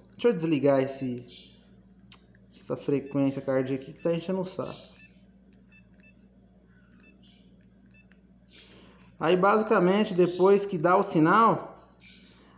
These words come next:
aí é só apertar aqui pra dar o play. O meu treino é esse, ó. Aperto aqui e aí eu vou correr. Sai correndo. Aí aqui vai marcando a distância, vai marcando o ritmo.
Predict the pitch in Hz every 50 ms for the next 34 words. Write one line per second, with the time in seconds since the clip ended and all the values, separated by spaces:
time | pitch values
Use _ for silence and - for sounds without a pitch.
0 | - - - - - - 175 175 175 175 190 208 220 220 220 - - - 208 226
1 | 247 - - 202 202 - 220 208 190 175 - 180 175 180 180 185 - 214 247 320
2 | - 196 180 156 160 160 170 175 - - 180 185 202 247 302 - - - - -
3 | - - - - - - - - 175 208 220 240 277 294 - - 247 262 285 311
4 | 339 330 254 180 151 - - 160 139 120 - - - - - 175 175 - - 226
5 | 247 254 254 254 220 220 - 240 269 311 339 - - - - - - - - -
6 | 254 254 247 233 220 226 247 294 359 415 453 453 453 466 480 453 381 403 453 466
7 | 466 440 415 381 359 302 320 233 - - - - - - - - - - - 190
8 | 190 190 320 302 285 254 190 160 151 - - - - - - - - - - -
9 | - - - - - - - 185 190 202 214 208 - 214 208 208 202 202 196 190
10 | 190 196 190 190 185 175 175 175 - - - 226 262 285 302 302 277 294 226 196
11 | 196 190 190 185 175 175 185 185 180 175 156 165 220 254 277 277 285 269 - -
12 | 254 247 240 240